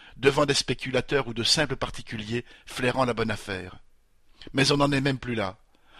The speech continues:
On a pu voir des commissaires-priseurs, venus pour une de ces ventes, se retrouver seuls, sans aucun acheteur devant eux. Car la crise immobilière a fait dégringoler les prix. Certains logements, dont les propriétaires ont été expulsés, ne trouvent plus preneur,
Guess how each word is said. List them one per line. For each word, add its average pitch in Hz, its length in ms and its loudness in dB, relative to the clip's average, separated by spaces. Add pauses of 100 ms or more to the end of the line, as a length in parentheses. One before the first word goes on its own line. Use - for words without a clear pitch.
(200)
On 127 100 4
a 139 80 4
pu 160 120 -4
voir 151 240 2
des 131 100 0
commissaires-priseurs, 131 1000 0 (300)
venus 147 340 0
pour 127 220 -4
une 135 100 -4
de 123 100 0
ces 117 180 2
ventes, 127 380 0 (200)
se - 160 2
retrouver 127 400 0
seuls, 127 380 2 (320)
sans 127 240 0
aucun 151 240 2
acheteur 123 400 4
devant 113 360 -4
eux. 98 160 -10 (800)
Car 123 160 0
la 123 100 2
crise 135 260 -4
immobilière 127 680 -2 (260)
a 113 80 -4
fait - 200 -2
dégringoler 123 460 -2
les 113 120 0
prix. 92 280 -10 (540)
Certains 147 420 2
logements, 127 500 0 (320)
dont 117 80 -6
les 120 120 0
propriétaires 131 580 -2
ont 123 60 0
été 117 320 -4
expulsés, 127 640 -4 (320)
ne 113 80 -2
trouvent - 240 -8
plus 151 140 -4
preneur, 127 560 -2